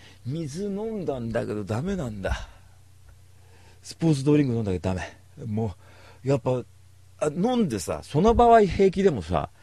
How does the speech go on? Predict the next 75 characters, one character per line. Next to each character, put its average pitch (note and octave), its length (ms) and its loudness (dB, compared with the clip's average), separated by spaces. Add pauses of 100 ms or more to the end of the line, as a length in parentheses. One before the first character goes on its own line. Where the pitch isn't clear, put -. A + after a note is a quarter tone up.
(280)
や D#3+ 120 8
っ - 20 4
ぱ D3 180 8
一 D#3 260 6
日 A#3+ 220 2
経 A#3 120 6
っ A#3+ 40 4
て - 160 4
や D3 100 10
っ - 20 0
ぱ B2 100 2
ど G3 180 6
っ - 20 2
か D#3 140 4
体 G#3+ 220 8
力 A#2+ 200 6
奪 D#3+ 140 12
わ A3+ 80 12
れ A3+ 80 10
て A3 140 12
ん E3+ 40 10
で G#2+ 80 2
し - 80 -4
ょ D#2+ 60 -6
う - 20 -6
ね、 D#2+ 80 -2
あ E2 80 -4
れ D#2+ 60 -2
や D#2 60 -4
っ D#2+ 100 -12
ぱ。 F2 180 0 (140)
う E3+ 100 -4
わ F#3+ 80 4
っ - 60 -6 (120)
と - 80 -6
思 G2+ 120 -4
っ - 20 -8
て。 F#2 380 -4 (1400)
も A2+ 260 -16
う、 G#2+ 40 -16
で A2+ 120 -14
も、 G#2 280 -12
死 C3+ 220 -4
ん D#3 60 -4
で G3 80 0
も D3 100 0
い C#3 120 -2
い F#3+ 40 -4
か C#3 120 2
ら G#2+ 80 -2
走 F#2+ 240 -6
ろ F3+ 120 2
う - 40 -2
と A#2+ 120 -6
い A2+ 80 0
う G#2 80 -2
ふ G#2 100 -4
う A2 40 -4
に G2+ 60 -4
思 F#2+ 180 -6
っ - 20 -14
て A#2+ 120 -8
ま F2 140 -6
す F#2+ 120 -12
ん D#2+ 80 -8
で D2 100 -6
ね。 A#2+ 300 -4
<laughs> F2+ 60 -10 (3000)
で、 D3+ 220 2 (200)
あ C3 140 -12
の A2+ 1200 0
ー、 G2 40 -6
そ A#2 140 -8
ん B2+ 60 -8
で、 D#3 200 0